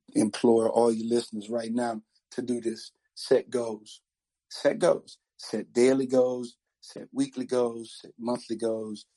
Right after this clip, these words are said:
set yearly goals. When you set goals, you keep yourself focused and you can stay on routine. When you don't set goals, it's easy to stray and it's easy to, to lose your train of thought or, or lose the path in which you're trying to go on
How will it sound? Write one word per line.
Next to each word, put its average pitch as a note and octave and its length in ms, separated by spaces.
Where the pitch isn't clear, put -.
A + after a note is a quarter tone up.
set - 360
yearly B2+ 340
goals. - 440
When G#2+ 160
you G#2+ 100
set - 340
goals, C3 440
you A2+ 100
keep C#3 320
yourself A2 440
focused - 640
and A2 140
you G#2+ 100
can G#2+ 100
stay B2 300
on A2+ 220
routine. A2 520
When B2 180
you A#2 120
don't D#3+ 240
set A#2+ 280
goals, A2+ 440
it's G#2+ 160
easy A#2+ 340
to A2+ 120
stray A2+ 540
and A2 80
it's A2 180
easy B2 340
to, G#2+ 240
to B2+ 100
lose A#2+ 560
your A2+ 160
train A#2+ 340
of A2+ 120
thought D#3 300
or, A2+ 120
or - 120
lose A#2+ 260
the - 100
path C3 400
in A2+ 80
which A#2 240
you're - 200
trying A2 100
to A2 80
go A#2+ 300
on G#2+ 120